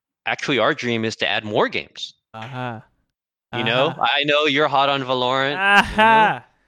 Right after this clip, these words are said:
Speaker 2: Yes,
Speaker 1: Right?
Speaker 2: sir. That's
Speaker 1: We know
Speaker 2: right.
Speaker 1: Wild Rift is coming.
Speaker 2: Oh, yeah. That too.
Speaker 1: You know, there's
Speaker 2: Oh, man.
Speaker 1: so many games. I, I, there's so many games out there that I, I know the f-,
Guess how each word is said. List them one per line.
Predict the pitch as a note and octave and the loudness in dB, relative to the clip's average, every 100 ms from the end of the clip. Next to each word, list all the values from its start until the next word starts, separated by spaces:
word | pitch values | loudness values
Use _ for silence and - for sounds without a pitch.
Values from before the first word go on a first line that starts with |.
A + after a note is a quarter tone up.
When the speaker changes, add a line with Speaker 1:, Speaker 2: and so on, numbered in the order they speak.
| _ | _
Speaker 2:
Yes, | - C3 D#3 E3 C#3 | -20 -8 -2 0 2
Speaker 1:
Right? | E3+ | 0
Speaker 2:
sir. | - E3+ D#3+ C#3 G#2 G2 | -2 -2 -2 -2 -6 -8
That's | A2+ A2 | -10 -8
Speaker 1:
We | B2+ | -4
know | C3 C3+ D3 | 0 2 2
Speaker 2:
right. | C3 | 2
Speaker 1:
Wild | C3 C#3+ B2 | 4 2 0
Rift | C3 C3+ D3 | -4 -4 -8
is | - | -8
coming. | D3 C3 C3+ C#3 C#3+ - | -6 -4 -4 -6 -10 -4
Speaker 2:
Oh, | D3 | -4
yeah. | C3+ B2+ A#2 - | -2 -8 -12 -16
That | - - | -20 -20
too. | - B2 A#2 _ _ _ - | -20 -20 _ _ _ _ -8
Speaker 1:
You | B2 | -4
know, | B2+ | 0
there's | C#3 B2+ | 0 0
Speaker 2:
Oh, | |
man. | B2+ | 0
Speaker 1:
so | E3 E3 D#3+ | 2 4 2
many | C#3+ C3 | 0 -4
games. | A#2+ G2+ F2 D#2+ F#2+ | -4 -6 -8 -10 -6
I, | G2 G#2 G#2+ | -4 -2 -4
I, | |
there's | G#2+ A2 - | -6 -6 -6
so | C#3+ C3+ | -4 -4
many | B2+ A2+ | -4 -8
games | F#2+ F2+ F2+ | -10 -12 -12
out | E2+ E2 | -14 -14
there | F2+ E2+ E2+ | -16 -18 -16
that | E2+ F2 | -16 -12
I, | F2+ E2+ _ _ _ - | -14 -14 _ _ _ -20
I | F#2 | -18
know | F#2+ F#2+ | -14 -14
the | F#2 | -14
f-, | E2+ | -20